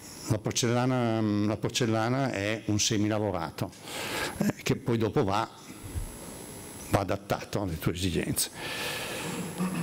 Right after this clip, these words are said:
Nella stanza da bagno, tra l'altro, entrano una miriade di prodotti con tantissime tecnologie differenti.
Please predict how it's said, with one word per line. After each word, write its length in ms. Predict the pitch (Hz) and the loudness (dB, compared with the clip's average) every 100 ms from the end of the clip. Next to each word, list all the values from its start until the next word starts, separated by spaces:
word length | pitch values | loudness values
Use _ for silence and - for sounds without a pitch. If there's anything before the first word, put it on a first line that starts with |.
| 139 - - - - - - - | -4 -4 -6 -8 -8 -8 -6 2
Nella 320 | 254 233 135 | 6 6 6
stanza 260 | - 160 156 | 4 4 6
da 120 | 160 | 6
bagno, 200 | 151 185 | 6 6
tra 140 | - | 4
l'altro, 320 | 120 139 165 113 | 4 4 4 4
entrano 840 | 131 127 - 135 147 151 - - - - - - - - 247 | 6 4 4 4 6 6 2 -10 -14 -16 -14 -14 -14 -4 4
una 180 | 135 131 | 8 8
miriade 520 | 135 143 160 120 113 | 8 8 6 6 6
di 120 | 110 | 4
prodotti 920 | 101 131 120 120 - 147 156 - - - - - - - - - - - | 4 6 6 4 4 6 6 6 -4 -14 -16 -16 -16 -14 -14 -14 -2 2
con 260 | - 131 123 | 6 6 6
tantissime 640 | 135 117 151 - 156 143 | 2 4 2 4 6 6
tecnologie 480 | 143 - 120 104 110 | 4 2 4 4 4
differenti. 720 | 107 - 104 85 76 107 90 | 4 4 4 2 2 0 -2